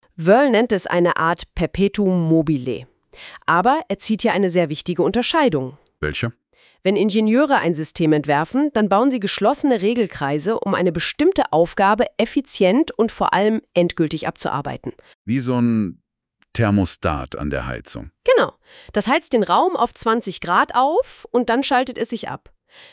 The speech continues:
Speaker 1: Das System der Bürokratie hingegen ähnelt eher einer Katze, die manisch ihren eigenen Schwanz jagt.
Speaker 2: Lass uns diesen Mechanismus mal ein bisschen psychologisch aufdröseln. Wie funktioniert denn diese Jagd nach dem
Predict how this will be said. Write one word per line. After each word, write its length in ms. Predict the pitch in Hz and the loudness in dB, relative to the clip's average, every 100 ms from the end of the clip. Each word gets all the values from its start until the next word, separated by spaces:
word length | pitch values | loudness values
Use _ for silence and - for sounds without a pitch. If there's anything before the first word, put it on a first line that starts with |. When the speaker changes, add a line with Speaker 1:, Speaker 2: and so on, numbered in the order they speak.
| - | -4
Speaker 1:
Das 140 | 214 | -2
System 580 | 226 208 - - 339 381 | 0 -2 -2 2 4 4
der 120 | 330 262 | 4 0
Bürokratie 640 | 254 247 - 233 - 349 | 0 -2 -2 -2 2 2
hingegen 500 | 320 240 180 190 214 - | 4 2 2 2 0 0
ähnelt 400 | 214 254 254 - | 2 4 2 2
eher 200 | 240 233 | 2 2
einer 220 | 226 226 | 0 -2
Katze, 380 | - 320 - 302 | -2 -2 0 0
die 120 | 220 | 0
manisch 480 | 202 208 262 254 - | 2 2 4 2 -2
ihren 240 | - 208 - | -2 -2 0
eigenen 340 | 208 247 226 | -2 0 0
Schwanz 400 | 233 - 302 294 | 0 2 2 2
jagt. 440 | 175 131 90 - - _ _ | -2 -4 -6 -12 -20 _ _
Speaker 2:
Lass 220 | 117 143 | -4 -2
uns 160 | 190 143 | -2 -4
diesen 260 | 143 127 123 | -2 0 0
Mechanismus 560 | 120 117 131 - 113 | 0 0 0 0 -2
mal 200 | 113 101 | -2 -2
ein 180 | - 98 | -2 -4
bisschen 360 | 113 - 104 92 | -4 -2 -2 -2
psychologisch 680 | - 107 101 95 92 - | -4 -2 0 0 0 -2
aufdröseln. 720 | - 87 - 69 65 64 52 _ _ _ _ - | -2 -4 -4 -6 -6 -8 -12 _ _ _ _ -6
Wie 200 | 95 165 | -2 -2
funktioniert 580 | - 147 - 123 131 107 | -2 -2 0 2 2 0
denn 120 | 87 | -2
diese 180 | 82 78 | -2 -2
Jagd 360 | 78 87 - | -2 -4 -4
nach 140 | 82 73 | -6 -4
dem 160 | 73 | -6